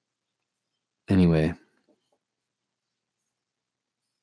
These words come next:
So we have to let go of the idea that we can either be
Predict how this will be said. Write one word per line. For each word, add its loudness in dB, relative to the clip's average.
So 0
we 4
have 2
to 4
let 4
go 4
of 4
the 4
idea 4
that 2
we 0
can 2
either 0
be -4